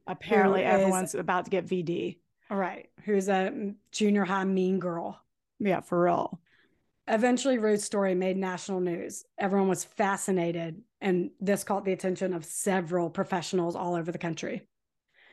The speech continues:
Speaker 2: Doctor Murray S. Myron, a prominent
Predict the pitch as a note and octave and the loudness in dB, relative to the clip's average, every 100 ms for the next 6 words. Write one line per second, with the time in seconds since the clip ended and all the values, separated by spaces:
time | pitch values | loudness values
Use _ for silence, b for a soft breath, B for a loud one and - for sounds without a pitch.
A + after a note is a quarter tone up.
0 | b b b b b b - G#3+ A3+ G3+ | b b b b b b 2 2 4 4
1 | F#3+ G3 G#3+ B3+ - G#3+ G3+ A3+ F#3+ F#3 | 6 6 6 4 4 2 2 2 2 2
2 | F3+ F3 F#3+ - D3 - G#3 G3 G3 F#3+ | 2 2 -2 -2 -6 0 2 4 4 2